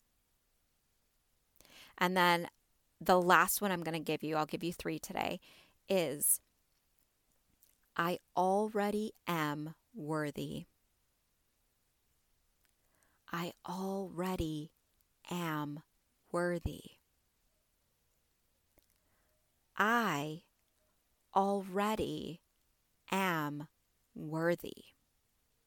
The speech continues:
All right, so those are the three affirmations that I have for you.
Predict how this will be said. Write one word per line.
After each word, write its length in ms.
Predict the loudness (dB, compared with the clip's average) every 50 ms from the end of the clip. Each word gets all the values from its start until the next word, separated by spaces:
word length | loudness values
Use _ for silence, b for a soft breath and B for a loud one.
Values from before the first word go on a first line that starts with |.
| _ _ _ _ _ _ _ _ _ _ _ _ _ _ _ _ _ _ _ _ _ _ _ _ _ _ _ _ _ _ _ _ _ _ _ _ _ _ _ _ _ _ _ _ _ _ _ _ _ _ _ _ _ _ _ _ _ _ _ -20 -6 -2
All 140 | 0 2 4
right, 240 | 4 4 4 4
so 140 | 4 4 6
those 280 | 6 6 8 8 6 6
are 100 | 4 4
the 140 | 2 2 0
three 760 | 0 -4 -6 -4 0 0 2 2 2 0 0 -2 -2 -4 -8 _ _
affirmations 880 | 0 0 0 0 -2 -4 -2 -2 -4 -4 -4 -6 -6 -4 0 0 0 2 2
that 100 | 2 2
I 100 | 2 0
have 260 | 0 -2 -4 -4 -4
for 200 | -4 -6 -6 -6
you. 280 | -4 -6 -6 -6 -8